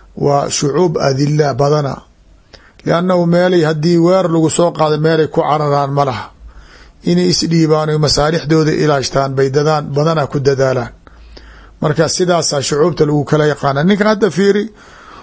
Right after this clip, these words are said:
wuxuu leeyahay, "Anigu maanta wixii ka dambeynaya, ani adiga waan iskala tagnay oo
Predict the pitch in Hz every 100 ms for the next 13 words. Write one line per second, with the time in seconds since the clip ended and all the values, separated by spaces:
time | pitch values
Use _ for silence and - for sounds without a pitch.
0 | - 143 170 190 214 180 185 208 185 185
1 | 202 175 180 165 165 190 185 165 160 156
2 | 156 160 151 151 160 156 156 151 143 143
3 | - - 151 147 143 151 165 165 139